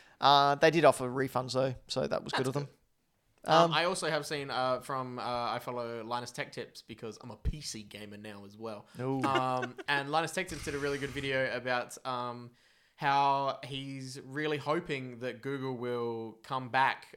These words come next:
Speaker 2: from, uh, what their current plan is, which is just to completely drop any and all support for the Stadia controller,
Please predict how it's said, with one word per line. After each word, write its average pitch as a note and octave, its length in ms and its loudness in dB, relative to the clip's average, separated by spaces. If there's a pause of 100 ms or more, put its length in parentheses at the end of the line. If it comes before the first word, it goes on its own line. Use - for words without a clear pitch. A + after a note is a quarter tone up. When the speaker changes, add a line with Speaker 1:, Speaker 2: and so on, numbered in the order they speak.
(120)
Speaker 2:
from, A#2+ 520 -4
uh, A#2 280 -4
what A#2 160 -6
their A#2+ 80 -6
current D3 340 -4
plan A#2 300 -8
is, A2 320 -12
which A2+ 240 -12
is G#2+ 280 -14
just - 300 -14
to A2+ 260 -10 (640)
completely D3+ 460 -4
drop C#3+ 440 -2
any C#3+ 240 -2
and C#3 80 0
all C#3+ 120 0
support D3+ 580 -4
for C3+ 280 -4
the B2+ 120 -4
Stadia A#2+ 380 -4
controller, B2+ 800 -4